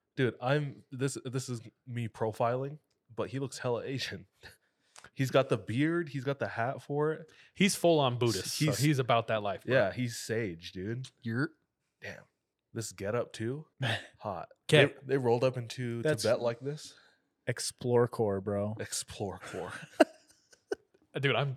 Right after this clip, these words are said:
Speaker 2: I'm kind of with that, bro.
Speaker 3: Same, bro.
Speaker 2: Expedition Corps? Let's start it right now, bro.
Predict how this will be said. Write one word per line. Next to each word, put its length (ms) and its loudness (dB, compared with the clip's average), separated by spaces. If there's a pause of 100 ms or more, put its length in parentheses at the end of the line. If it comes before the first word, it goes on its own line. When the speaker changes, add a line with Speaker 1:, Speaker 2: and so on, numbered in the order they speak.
Speaker 2:
I'm 200 -4
kind 280 -6
of 80 -10 (440)
with 260 -2
that, 60 -12
bro. 20 -8
Speaker 3:
Same, 460 6
bro. 320 6
Speaker 2:
Expedition 600 0
Corps? 320 0 (460)
Let's 160 12
start 300 12
it 120 6
right 180 10
now, 180 2
bro. 300 0